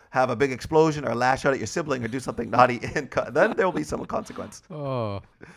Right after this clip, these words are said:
Speaker 2: amazing. Amazing. Now, there's a flip side to this, which is when you're praising, so you were saying when you praise one kid,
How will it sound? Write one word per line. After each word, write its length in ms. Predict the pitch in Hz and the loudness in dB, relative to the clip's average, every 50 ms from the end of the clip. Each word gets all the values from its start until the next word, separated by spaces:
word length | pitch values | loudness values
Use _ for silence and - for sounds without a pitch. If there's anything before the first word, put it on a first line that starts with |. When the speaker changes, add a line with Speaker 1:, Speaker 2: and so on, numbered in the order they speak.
| 135 | -12
Speaker 2:
amazing. 680 | 113 113 117 120 131 143 147 135 113 101 90 82 80 80 80 87 _ - 120 117 117 - | -10 -8 -6 -6 -4 -4 -4 -6 -6 -8 -8 -10 -10 -12 -16 _ _ -20 -20 -20 -20 -16
Amazing. 580 | 113 107 107 104 107 117 120 110 98 87 80 85 _ _ _ _ | -14 -12 -10 -10 -10 -10 -10 -12 -12 -12 -14 -16 _ _ _ _
Now, 240 | 170 170 170 170 - - _ _ _ - - - - - | 0 0 0 0 -2 -6 _ _ _ -8 -8 -8 -4 -2
there's 200 | 139 139 131 - | -2 -2 0 -2
a 40 | 139 | -4
flip 300 | - - - 190 262 - | -6 -4 -4 -4 -4 -4
side 320 | - - 117 92 85 82 - | -4 -6 -4 -4 -4 -6 -8
to 60 | 98 | -10
this, 460 | 87 78 71 - - - - - _ _ _ _ _ _ - | -10 -10 -12 -14 -18 -20 -20 -20 _ _ _ _ _ _ -8
which 220 | 127 120 - - | -6 -6 -4 -4
is 180 | 123 110 107 113 | -4 -4 -4 -4
when 340 | 117 117 117 113 110 104 101 _ _ _ _ | -4 -2 -2 -2 -4 -6 -8 _ _ _ _
you're 160 | 113 117 113 | -4 -4 -4
praising, 680 | - - - - 170 180 214 208 175 175 156 143 139 - 123 107 | -2 -4 -2 -2 0 0 0 -2 -2 -2 -2 -4 -4 -6 -8 -8
so 120 | - 123 | -6 -6
you 180 | 107 107 123 160 | -4 -4 -4 -4
were 80 | 160 | -4
saying 200 | - - 127 110 | -4 -4 -4 -4
when 120 | 107 104 104 | -2 -4 -4
you 80 | 98 | -6
praise 440 | - - - 131 139 147 160 135 113 | -6 -6 -4 -2 -2 -2 -4 -4 -6
one 220 | 104 98 92 92 | -6 -6 -6 -6
kid, 340 | 87 - 92 87 85 82 85 | -6 -8 -8 -8 -8 -10 -12